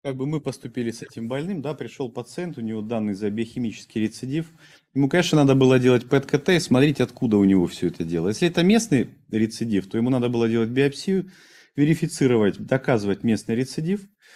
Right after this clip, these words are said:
вот, и выполнять сальважную брахитерапию с очень высоким уровнем успеха. Значит, даже если бы у него оказались бы пораженные, допустим, лимфоузлы, либо отдаленные метастазы. Современная лучевая терапия позволяет очень,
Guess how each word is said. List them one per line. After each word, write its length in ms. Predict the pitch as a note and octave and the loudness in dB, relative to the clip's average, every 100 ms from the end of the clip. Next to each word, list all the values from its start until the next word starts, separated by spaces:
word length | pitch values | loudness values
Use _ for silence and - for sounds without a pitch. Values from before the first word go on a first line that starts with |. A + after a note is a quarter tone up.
| - - - _ | -20 -20 -20 _
вот, 300 | C3+ C#3 C#3 | -2 0 2
и 160 | G#3+ A#3 | 2 0
выполнять 500 | D#3+ C#3 D3 E3 F3 | 0 -2 0 0 0
сальважную 540 | C#3+ C3+ D#3+ C#3+ C3+ | -2 0 0 2 0
брахитерапию 640 | B2 C3 C3 - C#3+ C#3+ E3 | 0 -2 -2 -2 -2 0 -2
с 80 | - | -2
очень 220 | E3+ C#3+ | 0 0
высоким 640 | B2+ - C#3 - B2 G2 - _ _ _ - | -2 -2 -4 -2 -2 -2 -8 _ _ _ -4
уровнем 400 | A#2 G#2+ G#2 G#2 | 0 2 2 0
успеха. 500 | G2+ - D#2+ - - - | -2 -4 -4 -6 -20 -12
Значит, 300 | G2 - F#2+ | -10 -8 -2
даже 220 | E3 D#3+ | 0 0
если 300 | E3+ E3+ D#3 | 0 -2 -4
бы 120 | C#3+ C#3+ | -2 2
у 40 | |
него 500 | D3 D3+ D3 F2+ - | 2 2 2 0 -2
оказались 540 | G#2 A2 A#2+ C3+ A#2 G#2+ | -10 -6 -2 0 0 -2
бы 100 | G2 | -4
пораженные, 540 | A#2 A#2 A#2+ B2+ G#2 | -2 -2 0 0 0
допустим, 480 | F#2+ G2 G#2+ - A#2 | 0 -2 -6 -4 -2
лимфоузлы, 720 | D3 D3+ - B2 A#2 A#2+ A2+ - - - - _ - | 0 -2 -2 -6 -2 -2 -2 -4 -18 -20 -20 _ -6
либо 200 | C3+ B2+ | -2 0
отдаленные 480 | B2+ C3 D#3 C#3+ B2+ | 2 2 4 4 4
метастазы. 840 | A#2+ A#2+ A2+ - A2 G2 G2 - | 2 -2 -4 -2 -2 0 -2 -4
Современная 560 | - A#2 C3 C#3+ C3 A2+ | -6 -4 0 2 2 0
лучевая 400 | A2 - C#3 B2+ | -4 -4 -2 -2
терапия 380 | B2+ A#2+ - D#3+ | -2 -4 -2 -4
позволяет 600 | A2+ G#2 A#2+ D3 C#3+ G2+ | -4 -4 -2 0 0 0
очень, 440 | C3 - B2 G#2 | -4 -2 -6 -6